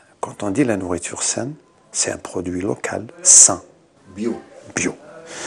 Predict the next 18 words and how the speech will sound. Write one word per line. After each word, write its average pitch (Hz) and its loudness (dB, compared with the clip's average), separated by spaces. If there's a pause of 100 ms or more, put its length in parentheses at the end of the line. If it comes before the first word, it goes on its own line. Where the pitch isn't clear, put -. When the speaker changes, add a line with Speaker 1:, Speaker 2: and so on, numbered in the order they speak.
(200)
Speaker 1:
Moi, 143 8
j'aime 139 4
pas 185 8
utiliser 135 4
beaucoup 127 -2
le 117 2
mot 110 -2
bio 107 0
parce 117 0
que - -10
c'est - -6
un 95 -6 (460)
nom 120 -4
commercial. - -2 (540)
Mais 185 8
c'est 220 8
pas 131 2
grave. - -8